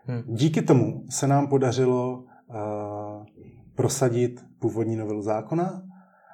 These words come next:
Speaker 2: eh, která prošla sto sedmnácti hlasy v Poslanecké sněmovně.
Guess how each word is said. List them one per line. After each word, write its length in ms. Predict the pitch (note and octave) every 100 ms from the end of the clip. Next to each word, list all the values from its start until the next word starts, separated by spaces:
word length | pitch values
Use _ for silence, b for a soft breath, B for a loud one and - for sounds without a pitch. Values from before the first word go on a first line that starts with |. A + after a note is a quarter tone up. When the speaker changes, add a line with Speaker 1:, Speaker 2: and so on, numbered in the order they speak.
| b -
Speaker 2:
eh, 640 | G#2 G2+ G2+ G2+ G#2 A2 -
která 320 | - A#2 A#2
prošla 340 | A#2+ A#2+ - B2+ B2 B2 A#2 A2 - C#3
sto 200 | - -
sedmnácti 600 | B2+ A#2+ A2+ A2+ A2+ -
hlasy 460 | A#2 A2+ - A#2 A2
v 80 | -
Poslanecké 560 | - - A2 G2+ G2
sněmovně. 540 | - C3+ D3+ E3+ G3+